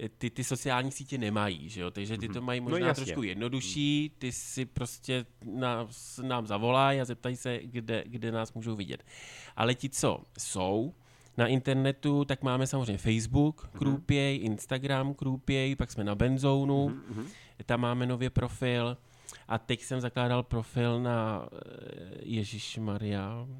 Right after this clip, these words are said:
Speaker 1: Skutečná liga,
Speaker 2: Mhm.
Speaker 1: což je, což je taky takovej prostor pro kapely, kde probíhají i nějaký
Speaker 2: A to jsem chtěl říct, protože to jsem jediný taky ještě dneska zjistil, že vlastně nějaká, eh, soutěž, jo, eh, vlastně soutěž o, o kapely.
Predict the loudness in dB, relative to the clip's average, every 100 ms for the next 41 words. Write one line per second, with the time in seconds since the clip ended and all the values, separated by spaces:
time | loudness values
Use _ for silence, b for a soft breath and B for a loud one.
0 | -2 4 6 6 6 6 6 8 8 6
1 | 0 -10 -14 -12 -12 -12 -2 -2 0 0
2 | 2 4 4 2 -4 B B B B B
3 | -16 -6 -2 0 0 -2 -4 -4 -2 0
4 | 0 -2 -2 -4 -2 -2 -2 -2 -2 -2
5 | 0 -2 -6 B B B B -2 0 0
6 | -2 -4 -4 -4 0 0 -2 0 0 0
7 | -2 -2 -2 -2 -2 -4 -4 -2 -4 -4
8 | -6 -6 -6 -6 -8 -8 -4 -4 -4 -6
9 | -6 -6 -6 -6 -4 -2 -2 -4 -4 -2
10 | -2 -2 0 2 4 6 6 4 0 0
11 | -2 -4 -6 -4 -2 -4 -6 -8 -8 -6
12 | -6 -6 -6 -6 -6 -6 -4 -4 0 0
13 | 0 -2 -4